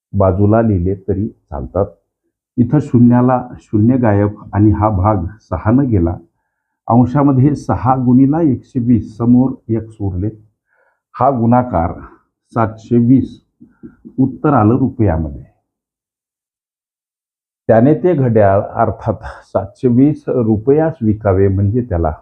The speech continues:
वीस टक्के नफा होईल. हे या प्रश्नाचं उत्तर पर्याय क्रमांक बी मध्ये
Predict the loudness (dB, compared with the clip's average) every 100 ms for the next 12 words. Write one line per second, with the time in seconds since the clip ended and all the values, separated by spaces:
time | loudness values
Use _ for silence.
0 | -8 -4 -6 -8 -16 _ -6 -4 -4 -4
1 | -6 -6 -2 2 2 0 -6 _ _ _
2 | _ _ _ _ _ _ _ _ 2 4
3 | 4 0 -6 -6 -8 -6 -6 -8 -10 -10
4 | -6 -6 -6 -4 -4 -4 -2 -2 2 4
5 | 4 0 -6